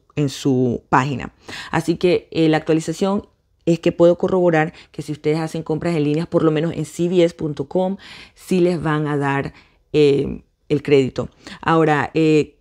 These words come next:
quiero mencionarles que esa, ese recibo tiene que incluir toda la información, tiene que incluir el número de la orden, tiene que incluir, este, los detalles de lo que se compró, que en este caso serían los cereales,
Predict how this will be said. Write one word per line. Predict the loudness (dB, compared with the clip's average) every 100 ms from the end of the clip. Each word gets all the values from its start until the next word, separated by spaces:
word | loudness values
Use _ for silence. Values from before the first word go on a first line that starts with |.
| _ -6
quiero | 2 4 4
mencionarles | 0 -2 -2 0 0 0 -2
que | -4 -4 0
esa, | -2 -4 -6 -2 0 -2 -6 _
ese | -2 0 0
recibo | 0 2 2 2
tiene | -2 -2
que | -4
incluir | -2 -2 -2
toda | -4 -2 0 2
la | 0
información, | -2 -2 -2 -4 -4 -2
tiene | -2 -2
que | -2
incluir | -2 0 2 2 2 -4 -12 -4
el | -2
número | 0 0 2 2
de | 0
la | -2 0
orden, | 2 2 2 0 0 -2 -6 _ -20 -8
tiene | -6 -4
que | -4
incluir, | -4 -2 0 -2 -4
este, | -6 -4 2 4 4
los | 2
detalles | 0 0 0 0 0 0
de | 0
lo | 0
que | -4
se | -8 -4
compró, | -4 -2 4 6 4 0 _
que | -8
en | -6
este | -6 -6
caso | -6 -8 -4
serían | -2 0 0 0 0
los | -2 -4
cereales, | -2 2 4 4 2 0 -2